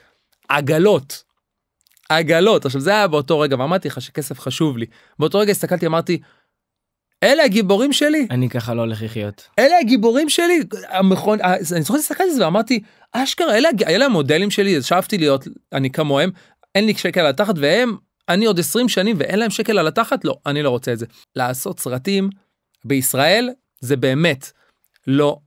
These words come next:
Speaker 1: מקצוע שמפרנס, ואני באתי מבית שאין בו יותר מדי כסף. אז, אה, הראש שלי הלך לכיוון הזה, אמרתי, "אני לא משחזר את המקום הזה, אני לא הולך לחיות כמו תפרן."
Speaker 2: מה, מה קרה שם פתאום בראש? מה, מה,
Speaker 1: זה
Speaker 2: מה
Speaker 1: התבשל,
Speaker 2: הבנת?
Speaker 1: התבשל, התבשל. כשראיתי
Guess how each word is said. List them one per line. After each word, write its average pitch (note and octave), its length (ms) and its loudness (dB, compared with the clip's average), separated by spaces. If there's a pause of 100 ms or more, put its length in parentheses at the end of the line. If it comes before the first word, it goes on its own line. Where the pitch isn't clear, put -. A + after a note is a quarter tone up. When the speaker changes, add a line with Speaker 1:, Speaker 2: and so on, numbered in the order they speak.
(100)
Speaker 1:
מקצוע C3+ 340 -4
שמפרנס, B2 560 -6
ואני D#3+ 140 -2
באתי E3 240 -2
מבית D3+ 440 0
שאין E3 360 -2
בו G3+ 60 0
יותר D3 160 -2
מדי A#2+ 240 -6
כסף. - 360 -14 (640)
אז, B2+ 420 -4
אה, D3+ 200 4
הראש G3 200 2
שלי A#3+ 160 0
הלך A#3+ 200 0
לכיוון A3 340 -2
הזה, D3+ 120 0
אמרתי, C#3 200 -2
"אני C#3+ 80 0
לא E3+ 60 -2
משחזר F3 300 -4
את C3+ 80 -4
המקום B2+ 340 -2
הזה, A#2+ 140 -6
אני A#2 120 -6
לא C3 60 0
הולך E3+ 200 -2
לחיות C3 240 -6
כמו B2+ 120 -4
תפרן." A#2 380 -6 (360)
Speaker 2:
מה, D3 160 0
מה C#3 120 2
קרה D3+ 240 0
שם C3 140 -6
פתאום A#2+ 260 -4
בראש? G#2+ 320 -6
מה, B2 160 -4
מה, A#2+ 160 -4 (200)
Speaker 1:
זה C#3 140 2
Speaker 2:
מה C#3+ 80 4
Speaker 1:
התבשל, F3+ 200 4
Speaker 2:
הבנת? A#3+ 100 2
Speaker 1:
התבשל, F3+ 220 2
התבשל. E3 320 -2 (180)
כשראיתי G#3+ 800 -2